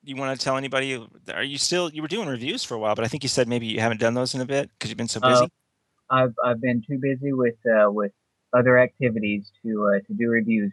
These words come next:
Speaker 2: but hopefully soon I'll be able to get back into it.
Speaker 1: Okay. Is there, is there anything you wanna plug or mention or anything like that?
Speaker 2: No.
Speaker 1: What, what's your, can you, do you send out, do you use Twitter much? Do you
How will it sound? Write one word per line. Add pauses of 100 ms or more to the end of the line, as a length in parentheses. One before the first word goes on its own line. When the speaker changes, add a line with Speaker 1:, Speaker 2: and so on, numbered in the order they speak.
Speaker 2:
but
hopefully
soon
I'll
be
able
to
get
back
into
it. (840)
Speaker 1:
Okay. (360)
Is
there,
is
there
anything
you
wanna (280)
plug
or
mention
or
anything
like
that? (1400)
Speaker 2:
No. (240)
Speaker 1:
What, (140)
what's
your, (320)
can
you, (220)
do
you (240)
send
out, (220)
do
you
use
Twitter
much?
Do
you